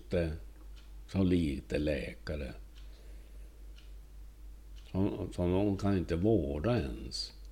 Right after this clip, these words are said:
Man får alltid höra, och jag kallar det för cykelverkstan, ni får ursäkta ni som jobbar uppe där.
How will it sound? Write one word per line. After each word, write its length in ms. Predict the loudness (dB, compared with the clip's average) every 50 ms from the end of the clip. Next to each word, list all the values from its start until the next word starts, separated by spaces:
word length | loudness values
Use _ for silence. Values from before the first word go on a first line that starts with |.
| -16 -14 -14 -14 -14 -14 -14 -14 -14 -14 -14 -14 -14 -14 -14 -14 -14 -12 -12 -12 -14 -14 -8 0
Man 200 | 6 8 10 10
får 180 | 10 12 12 12
alltid 420 | 12 12 12 12 8 10 10 12
höra, 680 | 12 12 10 8 8 8 6 6 6 6 4 4 2 0 -4 -8 -4
och 140 | -2 0 0
jag 160 | 0 0 2
kallar 340 | 2 2 4 4 4 4 2
det 80 | 2
för 180 | 0 -2 -2 -2
cykelverkstan, 1040 | 0 2 2 2 0 0 -2 0 0 2 2 2 2 2 0 -2 -4 -4 -2 -2 -2
ni 220 | -2 -4 -4 -6
får 240 | -4 -4 -2 -2 -2
ursäkta 560 | -2 -2 -2 -4 -4 -4 -6 -6 -6 -6 -4
ni 220 | -4 -4 -6 -6 -8
som 480 | -8 -8 -8 -8 -8 -8 -6 -6 -6 -6 -4
jobbar 460 | -4 -4 -4 -4 -6 -4 -2 -2 0
uppe 360 | 0 0 -2 -2 -2 -4 -4
där. 220 | -4 -4 -6 -6